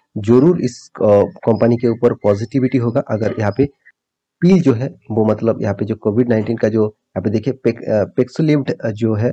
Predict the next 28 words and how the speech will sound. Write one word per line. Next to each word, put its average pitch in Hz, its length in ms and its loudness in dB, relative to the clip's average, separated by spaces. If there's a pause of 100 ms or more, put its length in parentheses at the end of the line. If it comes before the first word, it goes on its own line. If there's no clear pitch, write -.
(160)
वो 107 440 -4
actually 113 400 -4
एक, 117 140 -4 (580)
एक 107 80 -4
medicine 113 440 0
है, 135 180 -6 (140)
इसको, 113 440 -2
अ, 101 800 -2 (140)
company 110 500 -2
launch 113 260 -4
करने 117 200 0
के 110 120 -4
लिए 110 240 -2
एक - 160 -8 (100)
trial 101 240 -2
period 120 320 0
में 113 120 -4
रखा 110 240 -6
है। 127 120 -4 (460)
तो 156 60 2
मेरे 151 180 4
हिसाब 190 220 0
से 190 200 -8 (180)
इसीलिए 143 560 0 (200)
मार्केट 107 400 -4
ज़बरदस्त 113 420 -4
भागा 113 240 -6
और 104 300 -6